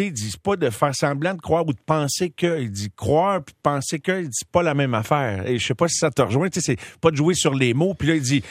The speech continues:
ils ont un, un gardien qui joue peut-être le meilleur hockey de sa carrière, selon lui,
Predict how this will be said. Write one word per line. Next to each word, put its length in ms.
ils 220
ont 100
un, 240
un 100
gardien 280
qui 140
joue 80
peut-être 240
le 40
meilleur 260
hockey 260
de 80
sa 100
carrière, 260
selon 320
lui, 400